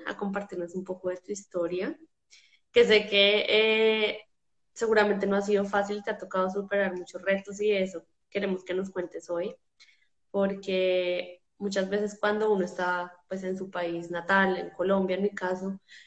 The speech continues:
em, tú tienes la idea de irte a Alemania y lo ves todo muy abstracto, pero a la vez piensas que tú tienes un plan y ese plan va a salir y en el camino muchas veces te vas a dar cuenta que el plan cambia, que se te cierran puertas, pero asimismo también se abren otras.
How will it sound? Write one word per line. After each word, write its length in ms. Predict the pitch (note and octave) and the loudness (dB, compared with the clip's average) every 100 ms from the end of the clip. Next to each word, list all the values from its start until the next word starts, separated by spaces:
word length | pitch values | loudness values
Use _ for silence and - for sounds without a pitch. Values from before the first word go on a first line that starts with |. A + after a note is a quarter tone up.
| - - | -14 -2
em, 520 | G3 F#3+ F#3+ F#3 F#3 _ _ _ _ _ _ _ _ _ _ _ | 2 4 2 -2 -8 _ _ _ _ _ _ _ _ _ _ _
tú 120 | G#3+ A3 | -4 2
tienes 240 | A3 G3+ | 4 4
la 100 | A3 | 2
idea 200 | G#3+ F#3 | 4 4
de 80 | F#3+ | 4
irte 160 | G3+ F#3 | 2 0
a 40 | |
Alemania 500 | F#3 G#3+ G3 G3 G#3+ A#3 - - | 0 2 2 2 2 0 -2 -4
y 120 | - G#3 | -2 4
lo 160 | G3+ | 4
ves 260 | G3 F#3+ - | 4 2 0
todo 340 | F#3+ F#3 F#3+ | 4 4 4
muy 180 | G#3 A#3 | 6 8
abstracto, 640 | A#3 A#3 A#3 B3 B3 B3 A#3+ | 8 4 2 2 2 -2 0
pero 140 | A#3+ | 2
a 20 | |
la 120 | A3+ | 4
vez 220 | G#3 G3+ - | 4 2 0
piensas 360 | G#3 G3 G3 - | 0 0 -4 -2
que 440 | G#3+ A3 G#3+ - _ _ - | 0 0 -4 -14 _ _ -4
tú 100 | A#3 | 0
tienes 300 | G#3+ G#3+ G#3+ | 4 4 4
un 120 | A3 | 0
plan 340 | A3+ B3 C#4 - | 4 6 6 2
y 80 | A3 | 0
ese 160 | G#3 | 0
plan 280 | F#3+ G3 G3+ | 0 0 2
va 60 | G3+ | 2
a 40 | |
salir 420 | G#3+ G#3+ B3 C4 - | 2 0 0 -4 -2
y 460 | G#3+ G#3 G3+ G#3+ - | 0 0 2 0 2
en 80 | G#3+ | 2
el 100 | G#3 | 2
camino 320 | G3+ G3+ G3 | 2 2 2
muchas 340 | G3+ G#3 G#3 | 2 2 0
veces 480 | G3+ G#3+ A#3+ - - - _ _ | 2 2 2 2 -4 -18 _ _
te 80 | A3 | 2
vas 160 | G#3+ | 2
a 60 | G3 | 2
dar 160 | F#3+ G3+ | 0 0
cuenta 300 | G#3+ A3 A3 | 0 0 -6
que 80 | |
el 80 | G#3+ | -4
plan 240 | G#3 F#3+ F#3+ | -2 -2 0
cambia, 540 | G#3 G#3 G#3 G3+ G3+ | 0 2 0 0 -4
que 100 | G#3 | -8
se 100 | G3 | -12
te 140 | F#3+ G3 | -10 -8
cierran 340 | G3 F3 F3 | -4 -4 -2
puertas, 400 | - G#3 G#3 G3+ - | 2 2 2 -8 -4
pero 140 | G3+ | -4
asimismo 380 | G3+ G3+ G3 F#3+ | -2 -2 -2 -2
también 300 | F#3+ G3 G3 | -2 -2 -2
se 80 | F3 | -2
abren 300 | E3+ E3+ F3+ | 0 0 -2
otras. 400 | F3+ - - | -6 -12 -20